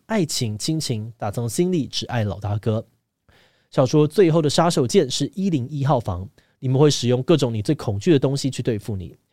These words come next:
像是温斯顿最害怕的是老鼠，他们就在他的头上装了一个笼子，威胁要放老鼠去咬他。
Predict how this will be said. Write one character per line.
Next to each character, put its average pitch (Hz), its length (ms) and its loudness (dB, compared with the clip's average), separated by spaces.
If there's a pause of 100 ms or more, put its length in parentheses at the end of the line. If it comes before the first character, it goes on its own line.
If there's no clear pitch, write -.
(240)
像 143 120 -2
是 123 100 0
温 135 160 2
斯 139 140 -4
顿 135 240 2
最 175 180 2
害 147 160 2
怕 160 220 2
的 110 100 -6
是 - 160 -4
老 95 160 -4
鼠， 123 260 0 (240)
他 254 140 0
们 240 140 4
就 196 100 2
在 175 160 2
他 151 140 0
的 139 80 2
头 - 180 -6
上 139 240 0
装 127 160 -2
了 123 80 -2
一 113 40 -4
个 110 100 -4
笼 101 260 -6
子， 127 260 -4
威 135 160 2
胁 123 200 0
要 113 120 -2
放 113 200 -2
老 98 180 0
鼠 123 180 -2
去 - 140 -6
咬 98 160 -4
他。 104 240 -4